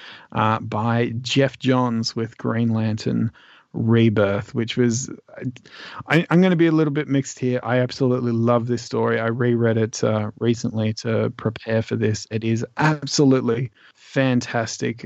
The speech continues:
Uh, I, I really can't recommend the story enough for, uh, people who are getting into,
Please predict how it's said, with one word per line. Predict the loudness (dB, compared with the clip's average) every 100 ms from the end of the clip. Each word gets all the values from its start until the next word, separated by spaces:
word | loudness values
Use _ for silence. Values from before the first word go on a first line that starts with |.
| -8
Uh, | -4 -2 -2
I, | -4 -6 -6 -10 -4
I |
really | -4 2 4 6 4 2
can't | -4 -8 -4 -4 -4
recommend | -4 -2 0 0 0
the |
story | -2 -2 0 0
enough | 0 -4
for, | -6 -4 -2 0 -2 -4 -18 -20 _ -4
uh, | 0 0 0
people | -2 -2 -2 -2
who | 0 2
are | 2
getting | 0 -2 0 -2
into, | -2 -2 -2 0 0 2